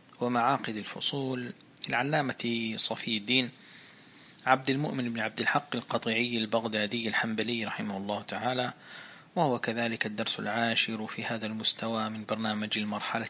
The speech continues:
الثالثة في معهد الدين القيم بإشراف شيخنا الفاضل أبي الحسن علي الرملي حفظه الله تعالى. وكنا في الدرس الماضي قد توقفنا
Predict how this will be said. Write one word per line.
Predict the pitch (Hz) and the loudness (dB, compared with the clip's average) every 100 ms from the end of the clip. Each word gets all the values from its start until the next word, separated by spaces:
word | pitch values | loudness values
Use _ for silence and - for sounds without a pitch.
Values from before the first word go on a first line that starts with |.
| - | -8
الثالثة | - - 104 104 104 - 143 - - - - - - - - - | -8 -2 0 0 -4 -4 -6 -6 -16 -20 -20 -20 -20 -20 -20 -6
في | - | 2
معهد | 156 135 127 | 4 4 4
الدين | 110 113 | 0 0
القيم | 107 - 120 120 113 | 0 0 0 2 0
بإشراف | 110 - - 123 - | -2 2 2 2 -2
شيخنا | 117 120 - 113 | -4 -4 -4 -6
الفاضل | 110 - 113 107 104 | -6 0 0 2 -2
أبي | 101 | -4
الحسن | 101 - - - 104 | -4 0 0 0 -4
علي | 107 117 110 | -2 -2 -2
الرملي | 98 104 104 123 - - - - - - - - - | -4 -4 -2 -4 -6 -20 -20 -20 -18 -18 -20 -18 -2
حفظه | 127 - 120 104 | -2 0 -4 -4
الله | 101 95 95 | -4 -6 -6
تعالى. | - 92 - - - - - - - - - - - - - - - - - - | -6 -4 -6 -8 -14 -20 -20 -20 -20 -20 -20 -20 -20 -20 -20 -20 -20 -20 -20 -8
وكنا | 123 - 139 127 127 139 - - - - - - - - | -6 -2 0 2 4 2 0 -10 -20 -20 -20 -20 -16 -10
في | |
الدرس | 131 120 - | 0 4 4
الماضي | 117 117 127 127 131 127 123 127 - - | 4 4 4 2 -2 -2 -2 -4 -8 -4
قد | 127 - - | -4 -4 -4
توقفنا | 117 107 101 - 139 - 123 120 120 123 123 | 0 0 -2 -6 -6 -6 -4 -2 -2 -4 -6